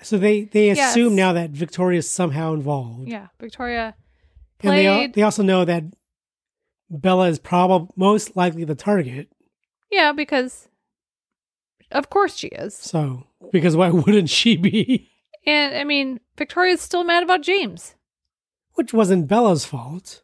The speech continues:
Speaker 2: Well, you know.
Speaker 1: You know, but, but, but Victoria being around can't be good for anyone, so.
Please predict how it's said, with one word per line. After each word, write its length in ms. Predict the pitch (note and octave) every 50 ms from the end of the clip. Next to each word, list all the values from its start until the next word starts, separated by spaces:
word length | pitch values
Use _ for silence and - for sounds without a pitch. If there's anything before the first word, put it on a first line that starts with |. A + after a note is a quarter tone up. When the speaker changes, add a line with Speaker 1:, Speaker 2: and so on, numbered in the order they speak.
| _ _ -
Speaker 2:
Well, 300 | B4 A#4 A4+ A4 G#4+ G4+ G#4
you 140 | F4+ F#4 F4
know. 100 | B3+ A3
Speaker 1:
You 40 | F3+
know, 160 | E3 D#3+ E3
but, 300 | D#3 D3 F#3+ F#3 E3+ - _ _ _ _ _ _ _ _ _ _ _ _ _ _ _ _ _
but, 160 | - G#3+ F#3+ G3+ _ _ _ _ _ _ _ _ _ E3
but 140 | A3 G#3+ F3 E3 - - _ _ _ _ -
Victoria 520 | F3+ F#3 G#3+ F3 - A3 A#3 A#3 A3+ A3
being 180 | E3+ E3 G3 F#3+
around 340 | F3+ E3+ E3+ E3+ E3+ D#3 -
can't 280 | - - G3 G#3 G3 E3+
be 100 | F3 F3+
good 200 | D#3 E3+ E3 C#3+
for 240 | - - E3+ D#3+ E3+
anyone, 640 | G#3 F#3 F3 E3+ F3 D#3+ D3 C3+ C3 B2 B2+ C3 C3+
so. 180 | - - C3+